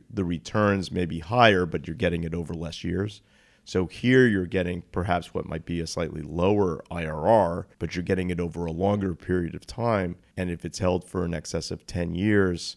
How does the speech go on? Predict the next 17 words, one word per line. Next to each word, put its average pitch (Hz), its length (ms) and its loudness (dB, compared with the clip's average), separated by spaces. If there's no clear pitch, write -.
that's 98 200 -6
an 90 120 -8
after-tax 90 760 -6
return, 82 440 -8
which - 180 -10
may 90 200 0
effectively 87 580 -4
be 85 260 -6
almost 85 380 -6
double 95 500 0
of 87 140 -10
what 80 100 -4
a 73 40 -8
pre-tax 87 540 -6
return 82 400 -6
would 85 140 -10
be, 85 240 -6